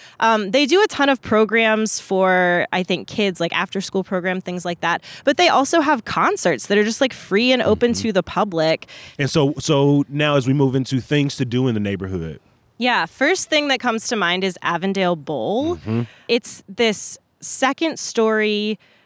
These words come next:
Speaker 1: vintage vibe bowling alley. Like, you walk up the staircase and then you come into this huge room that's, I mean, it's a bowling alley, but it has this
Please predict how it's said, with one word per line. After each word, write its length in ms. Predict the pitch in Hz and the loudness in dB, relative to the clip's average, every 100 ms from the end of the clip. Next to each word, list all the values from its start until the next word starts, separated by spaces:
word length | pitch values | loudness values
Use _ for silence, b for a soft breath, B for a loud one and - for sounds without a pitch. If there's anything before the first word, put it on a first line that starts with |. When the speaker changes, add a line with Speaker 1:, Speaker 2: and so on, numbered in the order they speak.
| b | b
Speaker 1:
vintage 1040 | - 185 170 180 185 208 247 233 202 202 202 | -10 -8 -2 0 0 0 2 2 0 -6 -6
vibe 680 | 190 170 160 160 180 190 180 _ | -4 -2 0 0 0 0 -4 _
bowling 480 | 156 147 185 247 285 | -4 -2 -2 0 0
alley. 580 | 294 294 302 302 302 302 B B | 0 0 -2 -2 -4 -6 B B
Like, 160 | 226 226 | -2 -2
you 100 | 247 | 0
walk 280 | 226 233 - | 2 0 0
up 160 | 190 - | -2 0
the 100 | - | -4
staircase 840 | 214 - 196 202 - 190 185 190 - | -4 -4 -2 -4 -4 -6 -4 -6 -6
and 220 | - 190 | -4 -4
then 240 | 185 180 175 | -4 -4 -6
you 160 | 202 | -8
come 360 | 202 - 214 208 | -8 -4 -2 -2
into 560 | 202 208 202 220 208 202 | -4 -4 -6 -6 -8 -6
this 340 | 208 196 - | -8 -8 -10
huge 460 | - - 285 294 220 | -14 -4 -2 -2 -6
room 440 | 220 226 220 214 208 B B B | -6 -4 -4 -6 -10 B B B
that's, 340 | 214 220 - - | 0 0 -2 -2
I 60 | 254 | 2
mean, 120 | 277 | 2
it's 120 | 302 | 0
a 40 | 247 | 0
bowling 380 | 262 175 135 | 0 0 -2
alley, 340 | 104 69 98 175 B - | -8 -10 -10 -12 B -4
but 300 | 233 208 175 - | 0 0 0 -2
it 140 | 247 | -2
has 320 | 220 226 220 - | 0 -2 -2 -2
this 400 | 208 196 - | -2 -2 -4